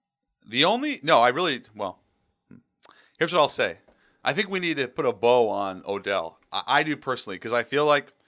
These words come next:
I didn't explain it well enough to say, "Here's my, here's my take on Odell." My official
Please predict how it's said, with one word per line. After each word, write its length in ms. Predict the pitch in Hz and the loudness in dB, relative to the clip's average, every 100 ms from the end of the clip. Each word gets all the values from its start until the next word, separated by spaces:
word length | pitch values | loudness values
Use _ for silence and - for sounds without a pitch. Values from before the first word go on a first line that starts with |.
| _ _ _ _ _ _ _ | _ _ _ _ _ _ _
I 100 | 117 | -2
didn't 220 | 127 139 127 | 0 0 -2
explain 460 | - - 123 120 | -10 -6 -4 -2
it 80 | 110 | -4
well 160 | 104 98 | -4 -4
enough 260 | 101 98 | -4 -6
to 100 | - | -8
say, 520 | 92 107 98 92 92 - | -8 -4 -2 -2 -6 -10
"Here's 200 | 117 123 | -8 -4
my, 180 | 117 101 | -2 -2
here's 220 | 104 139 | -2 -4
my 140 | 127 101 | -4 -6
take 260 | - 98 | -6 -6
on 120 | 95 | -8
Odell." 340 | 87 87 80 73 _ _ _ _ | -8 -8 -10 -12 _ _ _ _
My 180 | 98 95 | -6 -4
official 680 | 82 95 131 113 117 107 | -6 -6 -6 -4 -6 -6